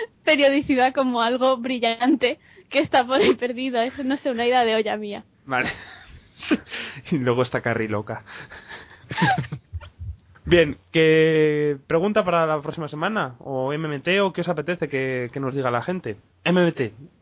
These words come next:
Speaker 2: eh, que hace mucho que no hacemos. Os voy a proponer uno. ¿Os apetece hacer un M M T con vuestros personajes infantiles favoritos?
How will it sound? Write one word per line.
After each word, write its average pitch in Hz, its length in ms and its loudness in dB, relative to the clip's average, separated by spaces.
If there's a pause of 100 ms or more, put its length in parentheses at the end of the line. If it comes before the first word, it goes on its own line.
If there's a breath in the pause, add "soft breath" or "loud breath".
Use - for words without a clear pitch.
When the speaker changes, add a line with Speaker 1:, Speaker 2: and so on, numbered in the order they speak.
(100)
Speaker 2:
eh, 127 260 -4
que 135 60 -6
hace 127 100 -6
mucho 151 200 0
que 143 80 -4
no 139 280 0
hacemos. 110 440 -2 (140)
Os 127 200 4
voy 139 100 4
a 139 40 0
proponer 147 380 0
uno. 104 260 -2 (540 loud breath)
¿Os 151 180 0
apetece 175 960 4
hacer 151 300 0
un 160 100 4
M 160 100 2
M 156 140 2
T 151 200 2
con 147 340 0
vuestros 147 400 0
personajes 147 680 0
infantiles 135 580 0
favoritos? 151 640 -2